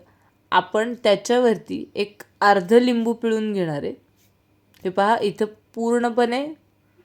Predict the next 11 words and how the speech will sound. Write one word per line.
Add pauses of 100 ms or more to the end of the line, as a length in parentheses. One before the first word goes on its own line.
(1300)
बीटाचे
तुकडे
आपण
त्यामध्ये
घातलेत
आणि
अर्ध
लिंबू
पिळून
घेणार
आहे.